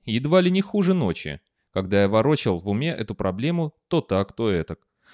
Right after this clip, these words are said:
Протера требовалось еще некоторое время, чтобы смонтировать аппаратуру. За это взялся Макхилл.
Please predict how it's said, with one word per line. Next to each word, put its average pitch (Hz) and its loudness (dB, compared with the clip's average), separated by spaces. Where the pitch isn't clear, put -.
Протера 220 8
требовалось 180 2
еще 135 0
некоторое 190 2
время, 107 2
чтобы 104 0
смонтировать 131 -2
аппаратуру. 117 -2
За 113 4
это 208 6
взялся 185 4
Макхилл. 117 -2